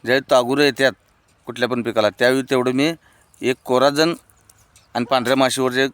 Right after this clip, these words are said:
रोगर आणि डेंटासो आणि पेगॅसिस ह्याच्या एक फक्त दोन वेळा फवारणी घेतो.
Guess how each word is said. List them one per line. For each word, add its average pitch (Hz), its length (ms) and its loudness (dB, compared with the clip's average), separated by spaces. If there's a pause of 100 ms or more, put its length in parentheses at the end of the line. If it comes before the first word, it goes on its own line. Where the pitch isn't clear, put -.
रोगर 117 340 0
आणि 143 280 0 (1300)
डेंटासो 117 600 0 (640)
आणि 147 160 -6
पेगॅसिस 123 500 -2 (480)
ह्याच्या 139 300 -2
एक 143 140 -4
फक्त 147 120 -4
दोन 135 200 0
वेळा 135 120 2
फवारणी 120 380 -2
घेतो. 98 260 -6